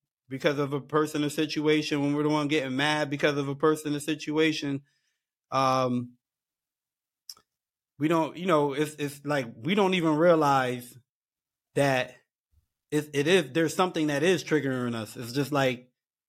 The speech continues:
this is just what it is. This, these po-, the, you know, this person just gets me upset.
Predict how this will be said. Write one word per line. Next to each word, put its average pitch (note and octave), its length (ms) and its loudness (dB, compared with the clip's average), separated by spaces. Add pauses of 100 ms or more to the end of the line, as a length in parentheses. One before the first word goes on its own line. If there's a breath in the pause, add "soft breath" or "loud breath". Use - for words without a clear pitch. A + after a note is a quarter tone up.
(120)
this D3+ 160 0
is D3 60 -4
just C#3+ 180 2
what D3 140 4
it C#3+ 120 2
is. C3 220 2
This, B2+ 220 -8
these B2 200 -8
po-, D3+ 280 2
the, D#3 180 -2
you F3+ 80 -6
know, D3 140 0
this C#3 140 -4
person D#3 300 2
just C3+ 180 -4
gets D3+ 200 -2
me C#3+ 120 2
upset. C3+ 480 0